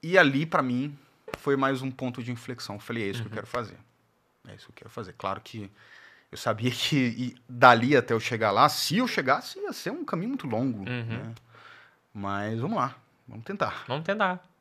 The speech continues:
Speaker 2: Gostei
Speaker 1: Não é?
Speaker 2: disso aqui, agora bateu, bateu comigo.
Speaker 1: E aí foi onde eu tive essa, sabe, quando aquela inquietude passou.
Speaker 2: Uhum.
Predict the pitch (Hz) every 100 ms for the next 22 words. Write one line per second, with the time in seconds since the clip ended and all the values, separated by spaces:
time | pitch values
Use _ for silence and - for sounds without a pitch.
0 | _ - 147 170 170 156 220 240 - 143
1 | 175 208 180 143 135 156 170 208 175 131
2 | 113 127 151 151 180 113 107 - - 120
3 | 156 147 131 127 127 - 143 135 131 127
4 | - 123 123 120 127 117 110 107 107 -
5 | - - - 127 117 110 123 123 120 113
6 | 82 95 - 131 131 123 135 127 135 135
7 | 147 156 151 _ 151 147 - - 101 95
8 | - 123 110 104